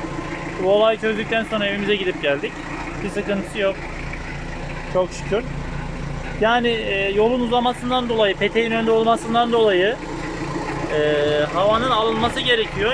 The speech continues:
Geri dönüşü almamız gerekiyor yani. Genleşmeden dolayı. Şu hortum motordan geliyor. Bakın o açtığımız hortum var. Bu bidon, bidona giriyor. Bu da tekrardan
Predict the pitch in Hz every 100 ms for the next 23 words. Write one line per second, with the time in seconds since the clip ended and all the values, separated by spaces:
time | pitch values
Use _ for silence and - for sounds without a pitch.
0 | 220 220 226 226 233 - 262 220 - -
1 | 196 208 214 220 208 196 156 - 135 139
2 | 135 131 - - - - - - - -
3 | - 175 196 214 214 208 214 220 214 208
4 | 190 170 208 302 - - - - - -
5 | - - 247 247 226 262 226 226 220 220
6 | 220 202 151 139 156 170 160 170 170 -
7 | 180 180 180 180 175 202 262 269 - -
8 | - - - - - - - - - 190
9 | 202 214 220 202 202 214 220 226 262 247
10 | 233 233 226 220 214 190 220